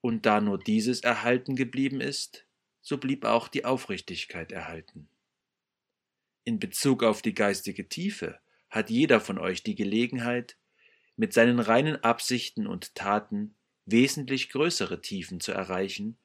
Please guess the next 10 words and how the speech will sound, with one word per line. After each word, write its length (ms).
als 240
jede 320
Persönlichkeit, 1000
die 80
den 220
höchsten 440
Rang 280
der 120
Geistlichkeit 840
einnimmt. 580